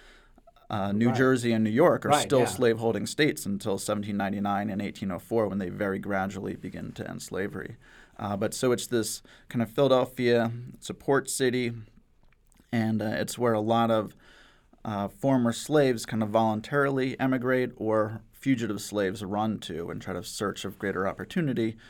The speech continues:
Speaker 1: economic opportunity, and then they also find this really important support network from the existing population
Speaker 2: Right.
Speaker 1: of free blacks,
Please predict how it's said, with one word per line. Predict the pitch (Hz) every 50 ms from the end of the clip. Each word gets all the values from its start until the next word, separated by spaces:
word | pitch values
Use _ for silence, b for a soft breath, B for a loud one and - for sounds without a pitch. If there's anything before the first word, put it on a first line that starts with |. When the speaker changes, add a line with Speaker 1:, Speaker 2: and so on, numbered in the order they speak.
| B B B B B B - _
Speaker 1:
economic | 113 113 - - 110 120 139 139 127 117
opportunity, | 117 117 110 - 107 - - 113 104 107 104 107 98 -
and | - 110 113
then | 107 104
they | 104 107
also | 104 104 104 104 - - 98
find | 95 - - 107 107 107 104 98 98
this | 95 - -
really | 110 110 110 104
important | 98 101 - - 113 101 87 98 -
support | - - - - - 180 - -
network | 113 110 101 101 - 101 101 104 - - - B B B B B B B _
from | - 120 110 107
the |
existing | 104 104 98 101 120 117 - - 117 110 104
population | - - 104 101 101 - 98 98 95 - - -
Speaker 2:
Right. | 95
Speaker 1:
of | - -
free | - 107 104
blacks, | 101 123 143 143 139 131 131 - - - - -